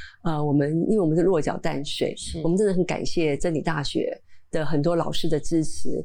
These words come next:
Speaker 1: 鼓励他们的学生
Speaker 2: 嗯。
Speaker 1: 来我们的展馆当实习生。
Speaker 2: 对。
Speaker 1: 然后每年暑假也有很多的各地大学的学生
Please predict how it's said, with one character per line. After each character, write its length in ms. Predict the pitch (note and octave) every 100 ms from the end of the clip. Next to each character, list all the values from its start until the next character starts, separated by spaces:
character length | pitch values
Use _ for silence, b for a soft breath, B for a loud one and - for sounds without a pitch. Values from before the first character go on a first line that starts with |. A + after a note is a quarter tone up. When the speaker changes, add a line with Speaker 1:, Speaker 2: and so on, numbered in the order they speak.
| b b
Speaker 1:
鼓 160 | - D#3+
励 120 | F#3+
他 120 | E3
们 80 | E3
的 60 | D#3+
学 320 | - C#3+ C#3+
生 300 | - - E3+
Speaker 2:
嗯。 380 | B3 B3 A#3+ A3+
Speaker 1:
来 140 | E3+
我 100 | E3+
们 100 | D#3
的 40 |
展 200 | D#3 -
馆 180 | E3 C#3
当 260 | D3+ D#3 E3
实 200 | - D3+
习 160 | - C#3
生。 420 | - C#3+ D3 D#3
Speaker 2:
对。 240 | - D#3 C3+
Speaker 1:
然 120 | D#3+
后 260 | F3 F#3 D#3+
每 140 | D3
年 160 | D3 F3+
暑 180 | - -
假 180 | E3+
也 100 | D#3
有 100 | D3
很 180 | D#3 D3+
多 160 | D3 D#3+
的 280 | D3+ C#3+ C#3+
各 220 | - E3+
地 180 | F#3+ E3+
大 240 | E3+ D3+
学 220 | C#3 C#3+
的 140 | D3 C#3+
学 220 | - C#3
生 280 | C#3 D#3